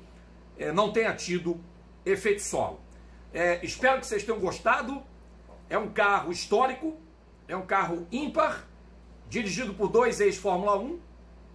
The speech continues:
dois antigos pilotos da categoria máxima, e pelo primeiro japonês que venceu nas vinte e quatro Horas de Le Mans. Masanori Sekiya tem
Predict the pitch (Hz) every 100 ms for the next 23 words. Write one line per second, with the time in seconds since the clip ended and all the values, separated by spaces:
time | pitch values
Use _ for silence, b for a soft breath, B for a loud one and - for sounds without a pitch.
0 | - - - - - 117 190 175 - 196
1 | 196 - 175 170 170 160 151 151 147 131
2 | 180 233 - 269 - - B B B B
3 | - - - - - 285 311 311 254 262
4 | 320 262 247 240 262 269 214 214 - 240
5 | 196 - 190 202 - - - 156 170 160
6 | 170 185 180 180 202 214 151 156 160 156
7 | 165 170 196 196 214 - 180 196 - 208
8 | 208 233